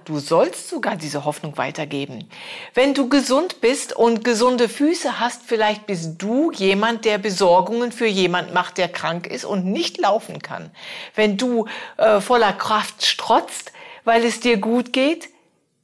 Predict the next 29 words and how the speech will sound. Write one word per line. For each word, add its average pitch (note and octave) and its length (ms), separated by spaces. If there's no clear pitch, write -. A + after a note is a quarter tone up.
dann A#3 260
kümmere G3+ 460
dich E3 220
um F#3 120
jemand, F3 580
der D#3+ 160
vielleicht D3+ 340
keine F3+ 280
Kraft - 340
hat. - 240
Du B3+ 140
bist G#3 320
mit G#3 180
viel C#4+ 260
Gemeinschaft B3+ 680
gesegnet B3+ 720
und G3 220
hast G#3+ 160
viele B3+ 320
Freunde C4 380
und G#3 100
ein G3+ 100
großes A3 340
Freundeskreis A#3 840
und G3+ 220
du G3 60
könntest G3+ 420
jemanden G#3 500
segnen, F#3+ 640